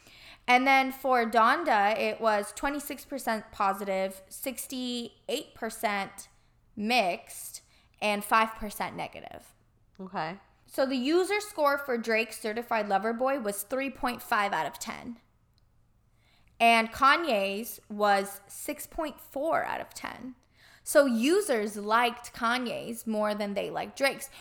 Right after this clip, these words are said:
Speaker 1: which I can see. It's exactly the same thing you said.
Speaker 2: Yeah, because I tried playing it. Like, I, let me, I,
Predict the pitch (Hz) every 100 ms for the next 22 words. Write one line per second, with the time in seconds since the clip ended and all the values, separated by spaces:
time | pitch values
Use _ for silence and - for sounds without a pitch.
0 | - 269 - - 302 349 370 320 - 277
1 | 262 202 214 254 240 247 269 330 285 269
2 | 233 226 226 185 202 202 - - - -
3 | _ _ _ - 311 262 220 269 277 254
4 | 240 247 285 285 233 196 185 208 233 -
5 | - 202 170 175 - 190 185 180 - -
6 | 196